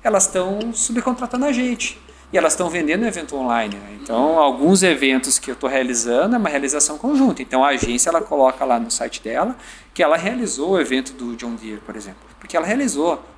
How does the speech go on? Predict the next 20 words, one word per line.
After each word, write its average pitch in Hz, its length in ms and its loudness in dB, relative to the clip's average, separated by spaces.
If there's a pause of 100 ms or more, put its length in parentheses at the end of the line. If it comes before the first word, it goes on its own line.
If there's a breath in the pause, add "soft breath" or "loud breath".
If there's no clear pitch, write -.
ela 127 140 -8
trouxe - 220 -10
toda - 120 -16
a 147 40 -14
concepção, 156 840 -2 (320 loud breath)
né? 120 80 -8
A 110 40 -8
gente 110 140 -12
fez 123 180 -14
a 147 300 -2
execução. 147 560 -4
Então, 143 180 0
as 160 140 4
agências 156 320 -4
que - 100 -20
se - 120 -6
posicionaram 139 520 0
nesse 127 240 -2
formato 127 420 -2
também, 131 420 -6